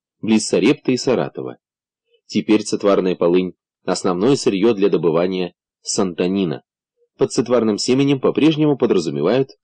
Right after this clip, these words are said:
высушенные цветочные корзинки этой полыни.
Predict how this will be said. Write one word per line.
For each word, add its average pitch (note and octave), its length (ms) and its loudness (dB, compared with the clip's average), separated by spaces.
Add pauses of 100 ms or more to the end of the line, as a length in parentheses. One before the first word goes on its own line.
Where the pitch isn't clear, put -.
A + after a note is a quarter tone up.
(280)
высушенные C#3 640 0
цветочные A#2 640 -2
корзинки D#2 560 -2
этой C#2+ 220 -6
полыни. C#2 400 -8